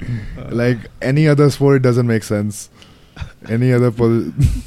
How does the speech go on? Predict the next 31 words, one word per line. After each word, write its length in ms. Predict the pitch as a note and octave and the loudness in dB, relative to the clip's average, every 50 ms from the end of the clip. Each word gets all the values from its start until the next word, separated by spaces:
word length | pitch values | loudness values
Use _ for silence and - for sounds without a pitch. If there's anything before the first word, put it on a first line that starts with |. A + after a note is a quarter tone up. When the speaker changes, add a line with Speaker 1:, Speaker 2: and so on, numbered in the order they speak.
| - | -14
Speaker 2:
<laughs> 500 | - - - - _ - - B3 A#3 - | -20 -18 -18 -18 _ -14 -14 -12 -10 -6
but 200 | A#3 C3+ C#3+ A#2 | -4 -4 0 2
you 80 | C#3 C#3+ | 2 4
know 100 | C#3+ D3+ | 4 6
what's 220 | D3 D3 C#3+ - - | 4 4 2 0 -2
funny? 240 | - C3 C#3 D3 C#3+ | -2 0 0 0 0
Because 360 | B2+ B2+ A#2+ B2 A#2+ A#2 G#2+ | 0 0 0 2 0 0 -2
Fabricio 440 | - A#2+ A2 A2+ B2 A#2 A2 C3+ C3 | -2 -2 0 0 0 0 2 2 2
Werdum 320 | B2 A#2 A#2 A#2+ B2+ A#2+ A#2+ | 2 2 2 2 2 0 0
has 140 | A#2+ A2+ | -2 -2
swept 260 | - - A#2+ A2+ G#2+ - | -2 -2 -4 -4 -2 -2
people 260 | A#2+ A#2 G#2 A2 G#2+ | -4 -2 -2 -4 -4
from 220 | A2 A2+ G#2+ G#2+ | -4 -4 -4 -2
deep 160 | G2+ G#2+ G#2+ G#2+ | -2 -2 -2 -2
Speaker 1:
Yeah, 160 | A2 G#2+ G#2 | -2 -2 0
Speaker 2:
half 240 | G#2 G#2 G#2 G#2 G2 | 0 0 0 -2 -2
Speaker 1:
yeah. 120 | F#2+ G#2+ | -2 -4
Speaker 2:
in 120 | G#2 G#2 G#2 | -2 -2 -2
the 460 | G#2+ G#2 G#2 G2+ G2+ G2 F#2+ F#2 F#2 - _ - | -2 -2 -2 -2 -4 -4 -6 -8 -10 -14 _ -8
U 140 | - A2 A2 | -4 -2 -2
F 80 | A2 G2+ | -2 -4
C. 160 | - - G2 | -4 -8 -8
Speaker 1:
Yeah, 340 | F2+ F#2+ G2 G2 F#2+ F2+ F2 D#2+ D2+ D2 | -6 -6 -8 -10 -10 -10 -12 -12 -14 -14
yeah. 120 | D2 D2 C2+ C#2+ A2 - - - _ _ | -16 -16 -18 -20 -20 -20 -20 -20 _ _
Speaker 2:
So, 480 | _ - - F#2 F2+ F2 F2+ E2 C#2+ B1 - _ - - - | _ -16 -12 -12 -10 -10 -10 -12 -14 -16 -20 _ -20 -18 -14
you 60 | F2+ | -10
know, 100 | F#2+ G#2 | -10 -8
anything 460 | G#2 F#2 F#2+ G#2+ A#2 A2+ G#2 A2+ G#2+ G2+ | -8 -6 -4 -2 -2 -2 -2 -4 -4 -4
can 180 | G#2+ G2+ G2 | -6 -6 -4
work, 200 | F#2+ G2 G2 F2+ | -4 -6 -6 -8
guys. 440 | - F#2+ F#2 F#2+ - - - - - | -10 -12 -12 -12 -14 -16 -20 -20 -20